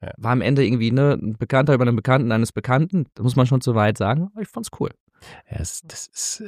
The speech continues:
Speaker 1: schon schräg manchmal. Ich hab's, äh, ich hab ja noch einen zweiten Podcast, In Vino Ver Vivas, ein Wein-Podcast, der auch schon sehr viel länger läuft und, äh, recht erfolgreich ist.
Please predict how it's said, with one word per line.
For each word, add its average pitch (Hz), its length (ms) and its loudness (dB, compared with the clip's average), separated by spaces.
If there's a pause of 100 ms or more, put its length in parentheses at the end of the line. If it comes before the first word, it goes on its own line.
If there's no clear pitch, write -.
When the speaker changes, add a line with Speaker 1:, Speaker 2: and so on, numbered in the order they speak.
(140)
Speaker 1:
schon - 240 -10
schräg - 440 0
manchmal. - 200 -4
Ich - 60 -12
hab's, - 200 -14 (100)
äh, 95 180 0
ich - 80 -8
hab 95 60 4
ja - 0 -
noch 98 80 6
einen 90 100 4
zweiten 101 380 0
Podcast, - 420 0
In 104 140 4
Vino 101 220 6
Ver 87 180 4
Vivas, 82 300 0
ein 85 120 0
Wein-Podcast, 87 760 -2
der 73 100 -4
auch - 40 -6
schon 82 280 -2 (180)
sehr 90 140 4
viel 95 140 2
länger 90 320 6
läuft 95 420 4
und, 90 220 -2
äh, - 60 -20 (600)
recht - 200 0
erfolgreich - 440 -2
ist. - 180 -2